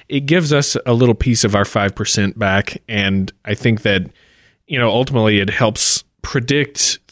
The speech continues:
things that, that we would otherwise have no idea about. It would, it helps understand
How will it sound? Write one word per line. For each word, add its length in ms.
things 380
that, 320
that 160
we 120
would 320
otherwise 720
have 220
no 160
idea 400
about. 500
It 140
would, 200
it 140
helps 340
understand 840